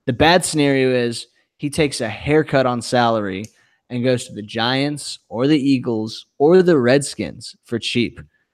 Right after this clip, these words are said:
And he p-, lights us up for multiple touchdowns. 'Cause you know what? I've watched training camp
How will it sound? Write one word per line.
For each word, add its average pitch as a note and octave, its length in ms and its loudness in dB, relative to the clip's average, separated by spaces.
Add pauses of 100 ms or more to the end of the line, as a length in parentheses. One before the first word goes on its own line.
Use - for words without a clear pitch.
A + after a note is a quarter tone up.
(360)
And B2 120 -4
he C3 120 0
p-, C3 180 -10
lights A#2+ 580 -2
us C#3 220 2
up G#2+ 280 0 (420)
for A#2 140 -4
multiple C3+ 520 0
touchdowns. B2 600 -4 (200)
'Cause B2+ 120 -2
you C#3 80 2
know D3+ 100 2
what? E3 220 4
I've E3 260 2
watched C3+ 360 0
training B2 360 -4
camp G#2+ 360 -10